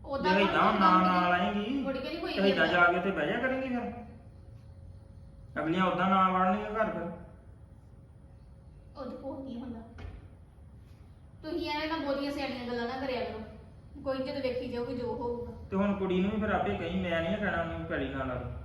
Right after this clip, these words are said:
Speaker 2: ਤੇ ਜਾਂ ਤੇ ਫਿਰ ਉੱਥੇ ਜਾ ਕੇ ਕਹੀਂ, ਪਿੰਡ ਉਹਨਾਂ ਦੇ।
Speaker 1: ਮੈਨੂੰ ਕੀ ਲੋੜ ਆ ਕੁੜੀ ਨੂੰ ਕਹਿਣ ਦੀ? ਲਾਉਣੀ ਹੈ ਤੇ ਲਾਵੇ, ਨਹੀਂ ਲਾਉਣੀ ਤੇ ਨਾ ਲਾਵੇ।
Speaker 2: ਵੇਖ ਲਾ, ਮੈਂ ਤਾਂ ਤੈਨੂੰ ਉਦੋਂ ਵੀ ਕਿਹਾ ਸੀ ਵੀ ਛੇ ਕਿੱਲੇ ਜਾਣੇ ਹੀ ਆ। ਸਿੱਧੀ ਗੱਲ ਵਾ, ਜੇ ਤੇ ਬਚਾਉਣੇ ਆ ਤੇ ਬਚਾ।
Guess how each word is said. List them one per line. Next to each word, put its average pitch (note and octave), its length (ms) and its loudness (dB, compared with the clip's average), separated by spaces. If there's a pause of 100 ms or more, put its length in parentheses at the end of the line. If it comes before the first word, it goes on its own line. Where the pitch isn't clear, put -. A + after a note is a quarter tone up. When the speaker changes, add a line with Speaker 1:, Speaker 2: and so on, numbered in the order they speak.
(160)
Speaker 2:
ਤੇ F3+ 100 -4
ਜਾਂ E3 240 4
ਤੇ F3 100 0
ਫਿਰ F3+ 120 -2
ਉੱਥੇ D#3 180 -2
ਜਾ D#3 180 2
ਕੇ D3+ 100 -2
ਕਹੀਂ, C#3 240 -6 (640)
ਪਿੰਡ C#3+ 220 -2
ਉਹਨਾਂ C3 260 -2
ਦੇ। B2+ 80 -8 (1600)
Speaker 1:
ਮੈਨੂੰ D#4 220 -6
ਕੀ D#4+ 100 -8
ਲੋੜ D#4 200 2
ਆ E4 80 0
ਕੁੜੀ C#4 200 -4
ਨੂੰ C4 120 -8
ਕਹਿਣ B3+ 340 -6
ਦੀ? C4 80 -10 (440)
ਲਾਉਣੀ B3 340 -4
ਹੈ C4+ 60 -4
ਤੇ C4 100 -2
ਲਾਵੇ, A#3+ 280 -4
ਨਹੀਂ B3+ 160 -4
ਲਾਉਣੀ B3+ 260 -4
ਤੇ A#3+ 100 -6
ਨਾ A3+ 220 -6
ਲਾਵੇ। A3 220 -8 (1080)
Speaker 2:
ਵੇਖ D#3 220 -4
ਲਾ, F#3 180 2
ਮੈਂ F#3+ 180 2
ਤਾਂ F#3 60 0
ਤੈਨੂੰ F3+ 220 -2
ਉਦੋਂ D#3 160 -6
ਵੀ F#3+ 140 0
ਕਿਹਾ F3 260 0
ਸੀ E3+ 60 -2 (280)
ਵੀ F3+ 100 -4
ਛੇ D#3+ 220 0
ਕਿੱਲੇ E3 240 -2
ਜਾਣੇ C#3 300 -2
ਹੀ D#3+ 80 -8
ਆ। D#3+ 40 -10 (760)
ਸਿੱਧੀ E3 360 0
ਗੱਲ C#3 220 -2
ਵਾ, - 160 -8 (600)
ਜੇ D#3+ 140 -2
ਤੇ E3 120 0
ਬਚਾਉਣੇ D#3 400 -2
ਆ D#3+ 60 -2
ਤੇ E3 60 -2
ਬਚਾ। A#3 520 -4